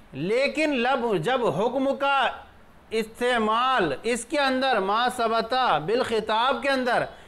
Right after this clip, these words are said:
इतना शाये और मशहूर हो गया तो गोया कि ये मनकूल इस्तिलाही बन गया, और मनकूल इस्तिलाही एक इस्तिलाही ह-, हकीकत हुआ करता है। क्या है?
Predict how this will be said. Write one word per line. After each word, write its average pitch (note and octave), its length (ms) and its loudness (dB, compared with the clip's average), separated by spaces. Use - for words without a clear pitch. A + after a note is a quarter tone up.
इतना B3 480 0
शाये C4+ 460 0
और A#3 140 2
मशहूर G#3 500 0
हो C4+ 120 2
गया A3+ 400 2
तो A#3+ 120 2
गोया B3 400 2
कि C#4 120 -2
ये D4 160 2
मनकूल A#3+ 540 0
इस्तिलाही C#4+ 760 0
बन C4+ 200 2
गया, A#3 260 2
और B3+ 180 2
मनकूल A#3 480 0
इस्तिलाही B3 760 0
एक C4 260 0
इस्तिलाही G#3+ 640 0
ह-, F#3+ 160 0
हकीकत D#3+ 460 -4
हुआ B2+ 180 -6
करता A2+ 320 -14
है। A2+ 80 -16
क्या D#3 160 0
है? G3+ 160 0